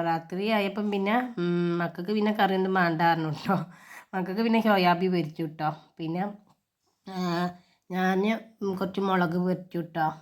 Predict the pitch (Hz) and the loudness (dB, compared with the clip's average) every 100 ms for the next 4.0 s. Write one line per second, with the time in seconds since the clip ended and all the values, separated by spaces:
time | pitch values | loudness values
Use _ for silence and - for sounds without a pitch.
0 | _ _ _ _ _ 175 175 175 170 156 | _ _ _ _ _ -12 -8 -6 -6 -6
1 | 156 180 190 185 175 175 185 185 175 180 | -4 -4 -2 -2 -4 -4 -4 -4 -4 -6
2 | 180 170 165 165 156 160 156 160 151 147 | -6 -4 -2 -4 -6 -6 -6 -6 -6 -8
3 | _ _ _ - - - _ - 180 247 | _ _ _ -20 -20 -20 _ -4 2 2